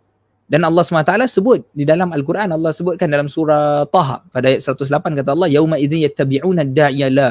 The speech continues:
iwaja lah, wa khasha'atil aswatu lirrahmani fala tasma'u illa hamsa." Kata Allah Subhanahu wa taala, pada hari itu mereka menurut seruan panggilan yang menyeru mereka dengan tidak dapat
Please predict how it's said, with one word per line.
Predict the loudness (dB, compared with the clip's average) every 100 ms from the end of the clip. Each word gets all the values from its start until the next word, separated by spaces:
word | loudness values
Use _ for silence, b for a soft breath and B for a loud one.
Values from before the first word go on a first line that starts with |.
| 0
iwaja | 0 0 2 2
lah, | 2 0 b b b b b 0
wa | 2
khasha'atil | 0 -2 -4 -4 -4 -4
aswatu | -4 -2 -2 -2
lirrahmani | -4 -4 -6 -6 -6 -4
fala | -2 -2 -2
tasma'u | -2 -6 -6 -8 -6 -6 0
illa | 0 2 0 0 -2 0
hamsa." | 0 0 -2 -2 0 0 -2 -14 _
Kata | -6 0 2
Allah | 2
Subhanahu | 0 -4 -6 -8
wa |
taala, | -6 -2 0 0 -2 B B
pada | -2 0
hari | 2 2 2 -2
itu | 0 2 2 0 b b
mereka | 0 2 2 0
menurut | 2 2 4 4 2
seruan | -2 0 2 2 0
panggilan | -4 0 2 2 2 0
yang | -2
menyeru | -2 0 0 0 2
mereka | 2 2 2 0
dengan | 0 -2
tidak | -4 -4 -4 -4
dapat | -8 -6